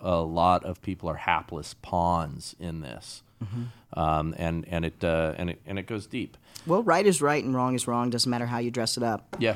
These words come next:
Speaker 2: Doesn't matter how you dress it up. And, and saying that, you know, somehow, and it, it almost seems like the, the bad people now are, are the straight men and the straight women that, you know, have a straight life and have straight kids. So you guys are evil. When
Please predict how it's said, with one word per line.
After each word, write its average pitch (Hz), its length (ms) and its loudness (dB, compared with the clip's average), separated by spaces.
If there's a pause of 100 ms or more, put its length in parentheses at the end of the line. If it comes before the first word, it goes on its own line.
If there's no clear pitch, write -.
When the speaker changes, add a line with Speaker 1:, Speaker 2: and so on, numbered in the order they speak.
(160)
Speaker 2:
Doesn't 160 140 2
matter 151 160 8
how 151 140 6
you 151 100 8
dress 131 280 2
it - 20 -2
up. 120 160 -2 (300)
And, 165 200 6
and 151 320 4
saying 175 640 4
that, 147 380 4 (200)
you 160 120 -2
know, 143 100 4
somehow, 151 520 6
and 143 100 2
it, - 160 -8
it 143 220 0
almost 180 340 6
seems 156 260 4
like 143 200 0
the, 135 280 2
the 135 120 2
bad 143 320 8
people 127 220 0
now 123 260 2
are, 120 200 2
are 120 280 0
the 120 100 -2
straight 135 320 0
men 131 200 2
and 127 120 0
the 117 80 -4
straight 127 320 0
women 131 360 2
that, 127 220 0
you 131 80 0
know, 131 60 2
have 127 160 0
a 127 40 -2
straight 135 300 2
life 131 400 2
and 131 100 2
have 127 180 2
straight 135 320 2
kids. 147 300 2
So 131 60 -2
you 139 120 0
guys 139 200 4
are 139 80 2
evil. 139 320 0
When 302 260 0